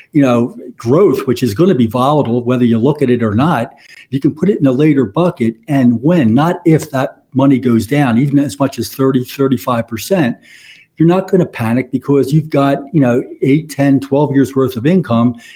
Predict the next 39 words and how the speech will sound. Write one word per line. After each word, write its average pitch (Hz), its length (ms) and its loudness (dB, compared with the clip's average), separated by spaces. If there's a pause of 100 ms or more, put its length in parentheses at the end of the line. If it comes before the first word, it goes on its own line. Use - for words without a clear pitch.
(100)
in 120 80 0
the 120 80 2
first 127 380 -2
two 123 180 0
buckets. 113 500 -4
And, 113 300 -2 (380)
you 226 120 -2
know, 131 200 0
actually 143 480 -2
volatility 131 800 2
is 104 120 0
your 117 120 0
friend. 131 360 -2
Without 123 280 -2
volatility, 123 560 0
you're 117 100 2
not, 139 240 -2
you're 135 120 2
not 147 120 -2
gonna 131 140 -2
get 131 120 -2
the - 80 -12
premium 139 400 2
return. 113 640 0 (400)
And 123 140 0
we 123 100 4
all 156 200 4
need 143 180 2
premium 135 340 2
returns 117 480 -2
in 117 80 -4
our 113 260 -2
portfolio 110 840 -2 (360)
to - 60 -20
sustain 135 500 0
a 107 40 0
twenty-five, 117 600 -2
thirty 113 260 -4
year 104 380 -2